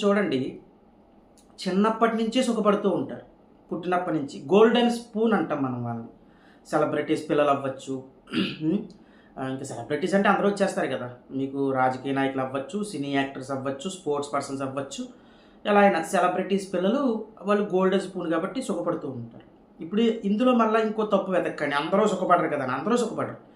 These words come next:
మ్యాక్సిమం సుఖపడతారు కదా. కొన్ని జీవితాలు ఉంటాయి. <clears throat> మనకి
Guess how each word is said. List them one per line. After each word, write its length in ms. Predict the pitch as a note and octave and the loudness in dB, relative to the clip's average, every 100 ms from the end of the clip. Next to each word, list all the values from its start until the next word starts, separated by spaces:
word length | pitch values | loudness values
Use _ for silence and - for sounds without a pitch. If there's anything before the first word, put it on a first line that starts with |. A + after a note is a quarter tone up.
| - - - | -20 -16 -6
మ్యాక్సిమం 360 | C3 D#3 B3 A#3 | -2 2 2 4
సుఖపడతారు 460 | G#3+ G#3+ G#3 G3+ F3+ | 4 2 4 2 2
కదా. 160 | E3 E3+ - - - - - - - - - - | 0 -2 -8 -20 -20 -20 -20 -20 -20 -20 -10 2
కొన్ని 200 | A#3+ A3 | 4 4
జీవితాలు 420 | A3 A#3 A#3 F#3 | 4 4 6 6
ఉంటాయి. 200 | C3+ - - - - - | 4 -2 -12 -20 -8 -2
<clears throat> 560 | - - - - D3+ | 0 -2 -6 -14 -6
మనకి 280 | D3+ D#3+ D3+ | -2 -2 -2